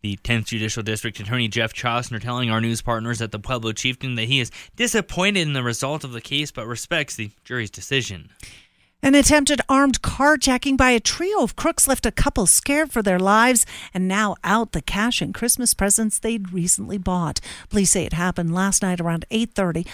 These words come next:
Speaker 2: Police say the victims were waiting in their car for a friend in a parking lot near the Citadel Mall. Three robbers came up, with one waving a gun, ordering the couple out of the car and making them lie face down on the ground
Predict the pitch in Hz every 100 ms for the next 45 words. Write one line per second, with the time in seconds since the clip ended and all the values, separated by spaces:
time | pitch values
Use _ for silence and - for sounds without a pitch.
0 | - - 277 226 254 220 254 - 208 208
1 | 208 226 285 311 254 208 180 - 208 -
2 | 175 - 214 196 175 165 156 202 214 190
3 | 180 175 196 170 170 - 220 202 180 165
4 | 170 165 151 - - - - 247 226 226
5 | 214 196 - 233 247 240 170 - 196 208
6 | 214 269 190 190 208 240 247 233 190 214
7 | 254 190 - - - 269 285 233 208 240
8 | 226 - 190 254 330 - 214 185 208 208
9 | 208 240 226 214 196 - 240 269 - 226
10 | 220 196 175 202 214 220